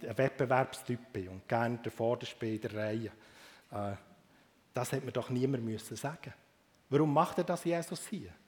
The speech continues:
Die Ernte ist gross, wenn ihr arbeitet, bittet der Herr von der Ernte, dass er Arbeiter in seine Ernte schickt.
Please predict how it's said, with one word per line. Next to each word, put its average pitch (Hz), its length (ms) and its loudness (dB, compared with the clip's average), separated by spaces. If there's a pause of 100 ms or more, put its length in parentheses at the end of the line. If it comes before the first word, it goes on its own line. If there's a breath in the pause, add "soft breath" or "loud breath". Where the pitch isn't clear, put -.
(1160 soft breath)
Die - 40 8
Ernte 151 260 6
ist - 140 -6
gross, 147 500 2
wenn 143 200 6
ihr 147 220 0
arbeitet, 147 720 4
bittet 160 400 0
der 127 80 2
Herr 147 180 4
von - 180 -2
der 135 100 2
Ernte, 131 260 4
dass 127 140 -2
er 127 80 -2
Arbeiter 131 520 0
in 117 40 -2
seine 120 280 -2
Ernte 117 320 -2
schickt. - 220 -12